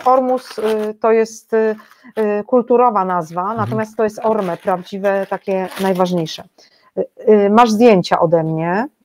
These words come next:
Speaker 1: y, to pokaż.
Speaker 2: Tak
Speaker 1: Ja
Speaker 2: jest.
Speaker 1: tutaj pokażę, y, właśnie ten biały proszek, ten biały proszek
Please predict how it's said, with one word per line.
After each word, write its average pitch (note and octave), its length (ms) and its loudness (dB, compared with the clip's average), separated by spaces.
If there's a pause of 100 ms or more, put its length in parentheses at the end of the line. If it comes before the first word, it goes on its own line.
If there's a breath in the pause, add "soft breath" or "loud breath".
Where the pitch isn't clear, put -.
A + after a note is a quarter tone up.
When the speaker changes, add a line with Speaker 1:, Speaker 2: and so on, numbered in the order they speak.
Speaker 1:
y, F3 40 -10 (400)
to - 100 -6
pokaż. F3 680 0 (240)
Speaker 2:
Tak - 140 -4
Speaker 1:
Ja A3 80 8
Speaker 2:
jest. B3+ 120 6
Speaker 1:
tutaj B3+ 200 8
pokażę, G3 800 4 (560 soft breath)
y, F#3 280 0 (920)
właśnie A#3 340 4
ten G#3+ 220 6
biały C#4 340 8
proszek, F#3 800 2 (360)
ten F#3 160 -2
biały D4 300 6
proszek F#3 800 -2